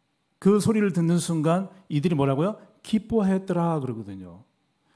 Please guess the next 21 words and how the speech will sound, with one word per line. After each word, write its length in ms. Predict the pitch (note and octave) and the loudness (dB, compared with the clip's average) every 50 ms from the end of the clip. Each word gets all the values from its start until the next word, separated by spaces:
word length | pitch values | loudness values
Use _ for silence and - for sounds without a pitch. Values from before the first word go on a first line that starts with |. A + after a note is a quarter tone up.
| _ _ _ _ | _ _ _ _
근본 420 | - D#3+ F3 G3 G#3 B3+ B3+ A#3 B3+ | 2 4 4 6 6 4 4 4 4
뿌리의 340 | - A#3+ A3+ A3 A3 G#3+ | 4 4 4 4 2 2
치유는, 600 | - - - - - A3 G3+ F#3 F3+ G3 F#3+ C#3+ - | 0 -2 -4 -2 -2 0 0 0 0 0 0 0 0
불안의 320 | - E3 F3+ F3 F#3+ F#3 | 2 2 2 2 2 0
치유는 520 | - - - D#3 D3 E3+ F#3+ F3 C#3 A2+ - - - - - - _ _ _ - | -2 -2 -2 -2 0 0 0 0 -2 -2 -6 -10 -18 -20 -20 -20 _ _ _ 2
예수님이 600 | C3+ D3+ F#3 G3+ - - A3+ A3+ A3 G#3 A3 G#3+ | 4 4 4 4 4 2 2 2 2 4 2 2
그리스도라는 520 | - - F3 E3+ F#3 D#3+ - G#3 G3 F#3+ F3+ | 2 2 2 0 2 2 0 0 0 0 0
사실이 460 | - F3+ F#3 F3 - - F3 F#3 D#3+ | 0 -2 -2 -2 -2 -2 -2 -2 0
믿어지고 800 | C3 D3 D3+ E3+ D#3+ D3+ C3+ C#3+ D3 C3+ D3 E3 F3+ F#3 F3+ D#3 B2+ | 0 0 2 2 2 2 0 0 0 0 2 2 2 0 -2 -4 -2
누려질 360 | B2+ C3+ D#3 C#3 C3+ A#2 A2 | 0 0 0 0 -2 -6 -14
때, 320 | - - - G2 F2+ - - _ _ _ _ _ _ _ _ _ _ _ _ _ _ _ _ _ _ _ _ _ _ _ _ _ _ _ _ _ _ _ _ _ _ _ _ _ _ _ | -14 -14 -14 -14 -14 -16 -20 _ _ _ _ _ _ _ _ _ _ _ _ _ _ _ _ _ _ _ _ _ _ _ _ _ _ _ _ _ _ _ _ _ _ _ _ _ _ _
이제 300 | - E3 C#3+ B2+ - - - | -4 -2 -2 -2 -4 -6 -2
부활주일이었잖아요. 1120 | - E3 F#3+ F#3+ F#3 - G3 G3 F3+ D3+ C#3+ - D3 C3+ C3+ C#3+ F3 D#3+ - G#2 G#2+ - _ _ _ _ _ _ _ | 2 4 4 4 4 2 2 2 2 2 0 0 -2 -2 -2 -2 -2 -4 -4 -6 -10 -14 _ _ _ _ _ _ _
근데 180 | - G#3 F#3 | -2 0 2
그, 120 | E3+ F3+ F#3+ | 2 2 2
그 100 | F#3+ G#3 | 2 0
십자가에 460 | - - - G#3+ - - B3+ G#3+ G3+ | -2 -2 -4 -4 -2 -2 -2 0 0
대한 180 | F#3+ G3+ G3 - | 0 -2 -2 -4
감격이 440 | - A#2 C3 D#3+ E3 E3+ F3 F3 | -4 -4 -4 -4 -2 -2 -2 -2
컸어, 600 | - - F3+ F3+ C3+ - - - D3 G2+ E2+ A2 - _ _ _ _ _ | -4 -6 -8 -10 -10 -10 -8 -10 -10 -10 -12 -14 -20 _ _ _ _ _
제가. 400 | - - B2 G#2 G#2 E2+ - | -14 -12 -12 -10 -12 -14 -16